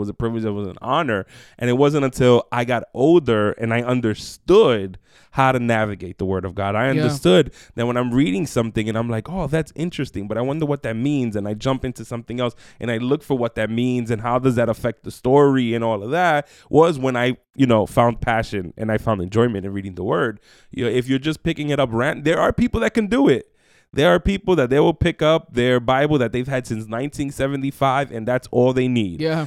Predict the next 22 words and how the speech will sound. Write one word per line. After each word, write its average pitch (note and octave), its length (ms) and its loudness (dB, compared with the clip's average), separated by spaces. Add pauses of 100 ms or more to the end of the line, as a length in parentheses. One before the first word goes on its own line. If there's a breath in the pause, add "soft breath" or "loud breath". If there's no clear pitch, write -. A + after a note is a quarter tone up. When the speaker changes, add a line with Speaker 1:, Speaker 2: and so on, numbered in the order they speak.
Speaker 1:
And A#2 280 -4
great B2 280 -2
for D#3 140 -6
them. B2 260 0
Unfortunately, D#3 680 0
I B2+ 220 2
don't A#2 140 0
have F#2 180 -10
that F#2+ 100 -6
ability. F#2 540 -8 (120)
Speaker 2:
<laughs> - 120 -8
Speaker 1:
And A#2 120 0
I A#2+ 60 2
feel C3+ 160 -2
like C3 140 0
there's B2+ 160 0
a B2+ 40 0
lot A#2 140 -2
of B2 60 -4
people B2 200 -2
out A2+ 160 -4
there G#2+ 60 -12